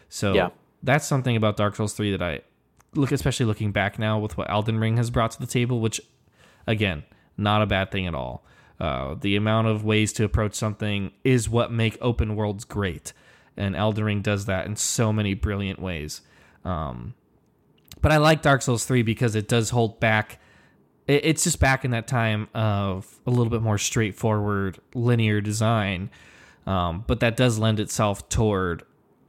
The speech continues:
Speaker 1: difficulty in a way that is healthy, in that it's, you're, it's pushing you to get better as opposed to finding alternate ways to get around it.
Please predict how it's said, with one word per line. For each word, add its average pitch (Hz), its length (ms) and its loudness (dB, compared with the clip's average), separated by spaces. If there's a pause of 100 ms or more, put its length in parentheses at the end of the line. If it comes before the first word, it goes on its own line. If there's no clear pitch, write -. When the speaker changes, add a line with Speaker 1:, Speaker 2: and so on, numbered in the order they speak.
(100)
Speaker 1:
difficulty 117 840 0 (600)
in 117 220 2
a 110 80 2
way 107 400 2
that 95 240 0
is 82 460 -4
healthy, 110 760 -4
in 113 260 0
that 95 240 -4
it's, - 380 -6 (220)
you're, 120 320 0 (180)
it's 123 160 -2
pushing 139 400 -2
you 113 100 -2
to 107 80 -4
get 104 280 -6
better 110 440 0
as 110 160 -2
opposed 110 360 -2
to 117 80 -8
finding 107 320 -6
alternate 104 420 -6
ways 101 240 -4
to 101 60 -10
get 98 100 -6
around 90 320 -8
it. 64 220 -12